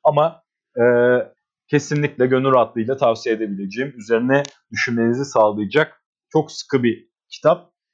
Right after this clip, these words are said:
E, Eduardo Galeano'nun Latin Amerika'nın Kesik Damarları.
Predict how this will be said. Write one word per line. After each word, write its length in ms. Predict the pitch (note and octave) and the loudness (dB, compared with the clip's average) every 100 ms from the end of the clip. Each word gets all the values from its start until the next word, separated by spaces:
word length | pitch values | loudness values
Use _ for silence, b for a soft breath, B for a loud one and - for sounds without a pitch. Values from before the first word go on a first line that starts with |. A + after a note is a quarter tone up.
| _ - | _ -2
E, 80 | A2+ | 2
Eduardo 640 | A#2 C3 B2 D#3 D#3+ D#3+ | 2 2 2 2 2 2
Galeano'nun 680 | C#3+ C#3+ D#3+ E3 D3 D3+ D#3+ A2+ | 2 2 2 0 -2 -4 -4 -2
Latin 220 | A#2+ D3+ | -2 -4
Amerika'nın 480 | B2+ A#2 A2+ C3 C#3+ | -8 -8 -6 -8 -8
Kesik 380 | B2 A2 - B2+ | -8 -8 -6 -2
Damarları. 680 | A2 G#2 G2 G#2 D3 - | 0 0 0 -4 -6 -10